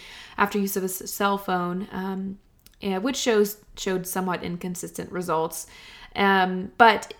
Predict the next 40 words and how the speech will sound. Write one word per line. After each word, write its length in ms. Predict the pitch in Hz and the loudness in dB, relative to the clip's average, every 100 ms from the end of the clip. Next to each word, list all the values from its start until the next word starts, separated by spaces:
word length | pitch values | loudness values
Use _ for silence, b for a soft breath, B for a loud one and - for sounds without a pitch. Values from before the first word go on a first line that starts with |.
| _ | _
radio 360 | 214 233 233 220 | 6 8 8 8
frequency 480 | 226 226 208 220 | 6 4 2 0
energy 400 | 214 214 208 214 | 0 0 0 -2
does 160 | 202 190 | -2 0
not 240 | 202 202 | 2 2
necessarily 460 | 208 196 196 190 190 | 0 -4 -2 0 -2
cause 360 | 190 208 208 202 | -2 0 0 0
D 180 | 196 | -2
N 80 | 190 | -2
A 120 | 185 | -2
damage 320 | 180 175 175 180 | -2 -4 -6 -6
that 180 | 185 | -6
can 300 | - 190 180 | -6 -6 -4
lead 240 | 175 170 170 | -4 -4 -6
to 80 | 196 | -12
cancer, 480 | - 277 269 - | -8 -4 -4 -6
which 180 | 196 - | -8 -6
is 100 | 190 | -8
interesting. 640 | - 185 180 185 - 190 - | -8 -10 -8 -8 -8 -10 -6
However, 380 | 196 190 196 - | -2 -2 -2 -2
ionizing 680 | 196 208 214 190 180 175 180 | 0 0 0 -2 -2 -6 -6
E 160 | 185 | -6
M 100 | 170 | -4
Fs 280 | 165 160 - B B | -6 -8 -10 B B
have 280 | - 180 180 | 0 0 0
been 180 | 180 190 | -4 -4
linked 300 | 170 170 - | -6 -8 -10
to 60 | |
cancer. 360 | - - - - | -8 -8 -8 -6
And 180 | - 190 | -4 -2
remember, 240 | 185 196 | 0 0
what 140 | 190 | 2
is 120 | 196 196 | 0 2
ionizing? 800 | - 196 202 214 226 240 262 | 2 2 2 2 0 0 -2
That's 220 | 233 190 185 | -4 -6 -6
U 220 | 190 214 | -4 -2
V 160 | 240 | 0
light 300 | 226 202 208 - | 0 -2 -6 -6
and 160 | 190 - | -8 -8
X-rays. 680 | 175 - - - - - | -12 -12 -12 -12 -12 -16